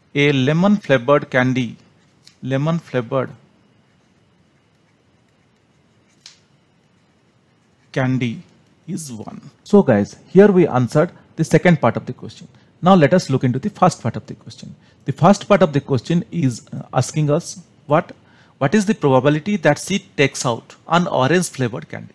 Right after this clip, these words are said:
So now let us examine the question using a orange flavored candy. Now, if you look here, if you look here, the probability we, we know that, uh, again, le-, let us apply the same thing. The probability, uh,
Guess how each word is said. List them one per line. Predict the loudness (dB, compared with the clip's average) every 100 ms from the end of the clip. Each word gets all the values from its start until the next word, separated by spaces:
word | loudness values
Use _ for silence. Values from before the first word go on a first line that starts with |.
| _
So | -16 -10
now | -4 -2
let | -2 -4
us | -6
examine | -4 0 0 -2
the | -8
question | -10 -12 -12 -14
using | -10 -8 -8 -10
a |
orange | -2 0 2 0
flavored | -2 -4 -6
candy. | -10 -14 -16 _ _ _ _ _ _ _ _ _ _ _ _ _ _ _ _ 0
Now, | 0 0 -4 _ _
if | -8 -4
you | -4
look | -4 -6
here, | -6 -6 -8 _ _ _ -12
if | -6
you | -2
look | -2 -2
here, | -6 -10 -14 _ _ -8
the | -8
probability | -2 2 2 2 -4 -10 -12 -16 -10
we, | -6 -6 -10 -12
we | -6 -4
know | -4
that, | -2 -2 -2 -12 -18
uh, | -6 -4
again, | 0 0 -2 -4
le-, | -2 0
let | 0 -2
us | -2
apply | -2 0
the | -2
same | -4 -8 -6
thing. | -8 -10 -12 _ _ -10
The | -8
probability, | -2 2 2 0 -4 -8 -8 -12
uh, | -14 -12 -8 -8